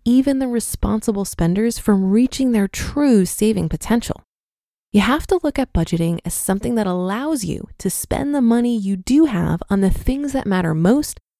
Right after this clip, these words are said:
and are the most important to you. It's a positive approach, not a negative one. It's important for you to realize that budgets are actually meant to have flexibility. You're far more likely to succeed with budgeting if you can adapt to your life changes.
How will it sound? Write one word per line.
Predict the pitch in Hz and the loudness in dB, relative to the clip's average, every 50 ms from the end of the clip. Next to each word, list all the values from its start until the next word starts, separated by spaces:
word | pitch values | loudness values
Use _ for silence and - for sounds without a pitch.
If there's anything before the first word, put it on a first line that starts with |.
| _ | _
and | - - 180 | -4 -2 0
are | 180 180 | 2 2
the | 175 165 160 | 2 2 2
most | 160 165 180 208 240 226 - 254 | 2 2 2 2 2 0 -2 -4
important | 240 214 - 202 - 196 185 | -4 -2 -4 -4 -4 -4 -6
to | - - - | -6 -6 -6
you. | - - - 180 - _ _ _ _ _ _ _ _ _ _ _ _ | -6 -6 -6 -10 -12 _ _ _ _ _ _ _ _ _ _ _ _
It's | 220 233 - | -4 -2 -2
a | 262 254 | -4 -2
positive | - - - - - 277 302 320 285 - 214 170 139 | -2 -4 -4 -4 -4 0 0 0 2 2 0 0 0
approach, | 151 - - - - - - - - - _ _ _ | -2 -4 -4 -8 -8 -10 -10 -16 -20 -20 _ _ _
not | 247 269 302 302 302 269 | -2 0 2 2 4 4
a | 208 | 4
negative | 165 151 139 135 135 - - - - | 2 2 0 -2 -4 -6 -6 -6 -6
one. | - - - - _ _ _ _ _ _ _ _ _ _ _ _ _ _ _ | -8 -8 -8 -12 _ _ _ _ _ _ _ _ _ _ _ _ _ _ _
It's | - 220 - | -6 -2 -2
important | 277 262 247 - - 294 330 - 359 370 | -2 0 0 2 2 2 2 2 -2 -4
for | - - | -2 0
you | 330 285 277 | 0 2 2
to | 262 233 | 2 2
realize | 208 185 180 170 180 180 180 - | 2 0 -2 0 0 -2 -2 0
that | - 180 - - - | 0 -2 -2 -2 -2
budgets | - 180 180 - - 277 285 - - - | -2 -2 -2 2 0 -2 -2 -2 -6 -4
are | - 214 - - | -4 -4 -4 -4
actually | - 240 254 269 - - 277 269 254 233 | -6 -6 -6 -6 -4 -2 0 2 2 2
meant | 208 196 214 247 277 269 - - | 2 2 2 0 -2 -4 -6 -6
to | - 233 | -6 -4
have | 208 - - - - - 247 | -4 -4 -6 -6 -6 -6 -6
flexibility. | - - 247 247 - - 220 190 208 269 302 - - - - - _ _ _ _ _ _ _ _ _ | -4 -4 -4 -4 2 0 2 4 6 4 4 4 2 -2 -10 -12 _ _ _ _ _ _ _ _ _
You're | 214 220 220 | 4 4 4
far | 208 - - - 240 254 285 302 | 4 2 0 0 0 0 0 0
more | 302 311 302 294 | -2 -2 -2 -2
likely | 254 220 226 226 - 247 220 | -2 -4 -6 -4 -6 -4 -4
to | 226 214 | -4 -4
succeed | - - - - - - 208 226 240 | -4 -6 -6 -6 -6 -2 -2 -2 0
with | 254 247 - - | 0 0 0 2
budgeting | - 190 170 156 147 - - - 190 - - | 0 0 2 2 0 0 -2 -2 -4 -4 -4
if | 196 - - | -2 0 0
you | 214 | 0
can | - - 214 208 | 0 0 0 0
adapt | 202 185 185 - 190 190 214 - - - | 0 -2 -2 -2 -2 -2 -2 -4 -4 -6
to | - - 233 | -2 0 2
your | 226 220 | 2 2
life | 196 170 170 170 170 - | 2 2 0 -2 -4 -6
changes. | - - 262 294 302 247 - - - - - - | -4 -4 -2 -2 -2 -4 -6 -8 -8 -14 -18 -18